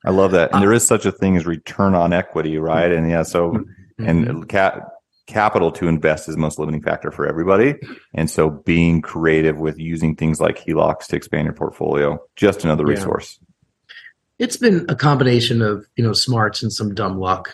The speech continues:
Speaker 2: I mean,
Speaker 1: Hmm.
Speaker 2: we ended up in a really good neighborhood in Boston that got really hot. So, you know, I can't say that in two thousand three I had the foresight to be where we are today. But, uh, hey, part of real estate is just persistence and waiting, and it's being smart, right?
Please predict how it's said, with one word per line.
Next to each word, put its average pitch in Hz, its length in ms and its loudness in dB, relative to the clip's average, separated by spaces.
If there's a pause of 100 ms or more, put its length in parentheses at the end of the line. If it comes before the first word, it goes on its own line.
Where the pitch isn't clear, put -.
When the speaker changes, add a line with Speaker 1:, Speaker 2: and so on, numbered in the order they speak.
(140)
Speaker 2:
I 110 140 -4
mean, 107 220 0
Speaker 1:
Hmm. 104 60 -6
Speaker 2:
we 117 120 -2
ended 113 180 -2
up 104 180 -8
in 113 120 0
a 110 40 -2
really 107 220 0
good 104 160 -2
neighborhood 98 400 -6
in 101 80 -8
Boston 98 380 -4
that 95 80 -8
got - 160 -8
really 101 240 -10
hot. 95 420 -4
So, 101 500 -8
you 139 140 -8
know, - 260 -10
I 117 100 -4
can't 117 280 -2
say 113 220 -2
that 104 180 -2
in 104 140 -8
two 110 120 -8
thousand 98 380 -6
three 104 240 -4
I 101 80 -4
had 101 120 -6
the 117 60 -12
foresight 110 560 -6
to 117 260 -12 (540)
be 131 160 4
where 113 200 2
we 110 140 2
are 104 180 0
today. 104 720 -2
But, 113 340 0 (140)
uh, 117 200 -2
hey, 127 240 2
part 131 240 2
of 139 60 6
real 135 160 4
estate 127 360 2
is 123 220 -2
just - 380 -6
persistence 123 680 -2
and 113 160 -4
waiting, 123 460 -2
and 120 400 -4
it's 117 180 -6
being 127 220 -2
smart, 143 400 0
right? 110 260 -4